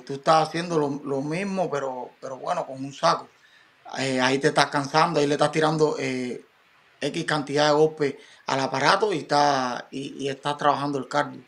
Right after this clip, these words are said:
Sí, claro. Ese, eso es un, eso es un elemento muy fundamental. Creo que el, el, el elemento más fundamental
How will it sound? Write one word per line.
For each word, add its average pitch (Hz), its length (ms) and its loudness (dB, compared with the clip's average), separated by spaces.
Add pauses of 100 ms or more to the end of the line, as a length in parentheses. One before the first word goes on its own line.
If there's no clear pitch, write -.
(180)
Sí, - 180 -12
claro. 135 320 -8 (360)
Ese, 151 360 2
eso 156 180 0
es 170 60 2
un, 175 480 -2
eso 151 200 -6
es 175 40 -4
un 185 60 -4
elemento 175 420 0
muy 170 200 -4
fundamental. 139 580 -2 (340)
Creo 208 240 6
que 180 240 2
el, 160 240 0
el, 156 360 2
el 156 460 -2
elemento 175 420 -2
más 185 160 0
fundamental 175 600 0